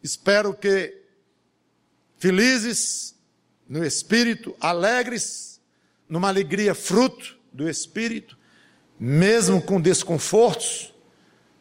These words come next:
mas cada vez mais humilhando esses desconfortos, desprezando esses desconfortos e olhando mais para o alto. Obrigado pela honra. E aqueles que ainda não têm tido esse privilégio, que ainda estão se enganando, andando por uma estrada larga,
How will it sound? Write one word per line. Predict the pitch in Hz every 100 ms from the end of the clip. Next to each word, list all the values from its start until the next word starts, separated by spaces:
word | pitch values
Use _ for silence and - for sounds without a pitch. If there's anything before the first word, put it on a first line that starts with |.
| _ -
mas | 185 -
cada | 220 202 214
vez | 202 277 208
mais | 214 208 196 175 147 - - -
humilhando | 233 277 294 247 269 302 311 269 233
esses | 208 - 170
desconfortos, | 151 175 - 170 - 151 135 - 139
desprezando | 139 254 - - 254 247 165 285 320 311 269
esses | - 185 156
desconfortos | 160 - 151 135 165 175 - 165
e |
olhando | 165 156 151
mais | 139 139 127
para | - 143
o | 131
alto. | 120 113 - - _ _ _ _ _ _ _
Obrigado | 139 165 143 143 143 - -
pela | 135 131
honra. | 123 156 107 - - _ _ _ _ _ _ _ _ _ _ -
E | 131
aqueles | 147 151 190 190
que | -
ainda | 185
não | 180 185
têm | 180
tido | 175 180
esse | 180 -
privilégio, | 175 156 160 190 190
que | 202
ainda | 180
estão | 208
se | 170 220
enganando, | 226 233 240 254 302 339 330 285
andando | 247 247
por | 233 214
uma | 202
estrada | 151 180 180
larga, | 160 160 165 165 151 139 135 135